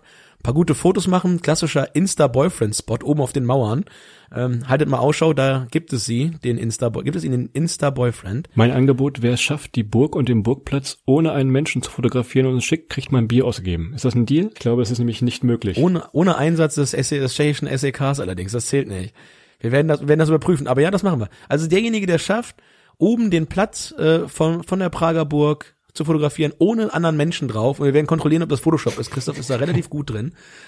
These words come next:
Speaker 1: Der kriegt einen Pilz ausgegeben, wenn er uns
Speaker 2: Kleine
Speaker 1: sieht.
Speaker 2: Alternative, was mir noch eingefallen ist, ist der Lettner Park. Also sehr, sehr entspannte Atmosphäre,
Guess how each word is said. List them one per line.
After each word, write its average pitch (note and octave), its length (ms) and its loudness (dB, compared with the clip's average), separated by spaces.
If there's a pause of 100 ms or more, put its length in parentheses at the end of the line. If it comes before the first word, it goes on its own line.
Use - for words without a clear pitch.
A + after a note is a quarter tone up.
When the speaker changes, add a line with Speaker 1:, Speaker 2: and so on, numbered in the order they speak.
(160)
Speaker 1:
Der D3 100 6
kriegt - 260 -2
einen F3 120 -2
Pilz D#4 240 4
ausgegeben, G2 760 -4 (160)
wenn A2 180 -4
er G2+ 60 -2
uns F#2+ 140 -2
Speaker 2:
Kleine A2 220 6
Speaker 1:
sieht. - 40 -2
Speaker 2:
Alternative, A#2+ 680 2
was A#2+ 160 0
mir A2 100 2
noch C3+ 140 0
eingefallen C#3 600 0
ist, C#3 140 -2
ist - 240 -6
der G#2 240 0
Lettner G#2+ 480 2
Park. E2+ 460 -4
Also G2+ 440 0
sehr, G2+ 320 2
sehr C3+ 100 2
entspannte A#2+ 400 0
Atmosphäre, A#2 640 0